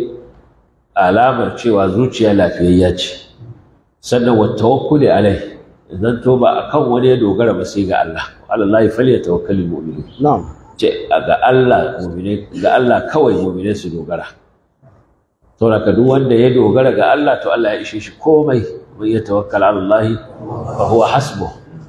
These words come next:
Speaker 1: Allah ya ishe shi komai. Allah wanda yake sama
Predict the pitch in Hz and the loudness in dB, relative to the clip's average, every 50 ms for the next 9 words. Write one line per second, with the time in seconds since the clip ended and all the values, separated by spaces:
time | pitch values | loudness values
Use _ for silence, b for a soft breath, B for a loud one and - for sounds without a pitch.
0 | - - _ - _ _ _ _ _ _ _ _ _ - 101 120 117 110 110 117 | -20 -20 _ -20 _ _ _ _ _ _ _ _ _ 0 2 2 4 4 4 2
1 | 107 - 107 110 107 104 - 92 - - - 110 107 110 101 92 - - - - | 2 0 -2 -4 -4 -6 -6 -8 -8 -2 0 2 2 2 2 0 -2 -4 -12 -16
2 | - - - - - - _ _ _ _ _ _ _ _ _ - 104 123 123 120 | -16 -18 -18 -18 -18 -20 _ _ _ _ _ _ _ _ _ 0 2 4 4 4
3 | 117 101 98 98 98 90 92 104 107 110 104 - 107 95 - 117 117 113 113 | 4 4 2 0 0 0 0 0 0 0 0 -2 -2 -2 0 -2 -2 0 0